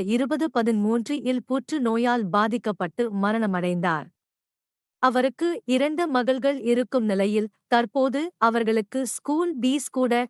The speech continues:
கட்ட முடியாமல் மனைவி பவானி வறுமையில் தத்தளிப்பதாக சமீபத்தில் பேட்டி கொடுத்து இருந்தார். ராசு மதுரவன் இயக்கத்தில் ஒரு படத்தில் கூட நடிக்காத சிவகார்த்திகேயன் அவரது மனைவி பேட்டியை பார்த்துவிட்டு உடனே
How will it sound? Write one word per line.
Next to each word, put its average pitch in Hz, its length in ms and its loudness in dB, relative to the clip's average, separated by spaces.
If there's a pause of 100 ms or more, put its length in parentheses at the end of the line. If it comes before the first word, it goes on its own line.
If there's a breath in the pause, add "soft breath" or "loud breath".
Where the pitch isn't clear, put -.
கட்ட 262 360 0
முடியாமல் 247 640 0 (200)
மனைவி 269 440 2 (140)
பவானி 277 480 0
வறுமையில் 247 600 0
தத்தளிப்பதாக 220 920 0 (140)
சமீபத்தில் 320 760 -2
பேட்டி 254 380 0
கொடுத்து 226 420 0
இருந்தார். 190 520 0 (960)
ராசு 294 480 0
மதுரவன் 269 560 2
இயக்கத்தில் 233 640 0 (120)
ஒரு 262 280 2
படத்தில் 247 440 -2
கூட 247 240 0 (360)
நடிக்காத 320 680 0
சிவகார்த்திகேயன் 233 1040 0 (160)
அவரது 233 440 2
மனைவி 269 480 0
பேட்டியை 240 580 0
பார்த்துவிட்டு 202 680 -2 (300)
உடனே 262 400 2